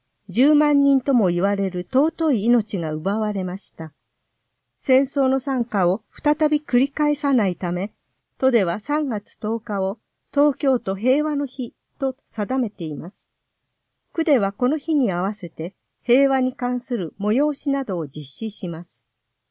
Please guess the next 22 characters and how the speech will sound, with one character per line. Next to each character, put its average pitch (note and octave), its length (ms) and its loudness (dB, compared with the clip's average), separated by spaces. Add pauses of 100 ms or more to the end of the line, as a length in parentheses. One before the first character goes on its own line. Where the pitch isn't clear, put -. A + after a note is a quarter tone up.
(1400)
平 C#4+ 260 0
和 C4 140 -4
展、 F3 320 -6 (340)
東 D4+ 200 4
京 D4+ 260 2
大 C#4 240 0
空 D4 260 -4
襲 F3+ 280 -6
と E3+ 280 -6 (240)
区 D#4 140 2
内 C#4 240 2
の F3+ 100 0
戦 C4+ 260 2
争 C#4+ 360 0
遺 C#4 80 -4
構 F#3+ 300 -2
や D#3+ 180 -4 (320)
平 C4 260 4
和 C4+ 140 -4
の B3 80 -4
象 G#3+ 260 -6
徴。 D#3+ 460 -8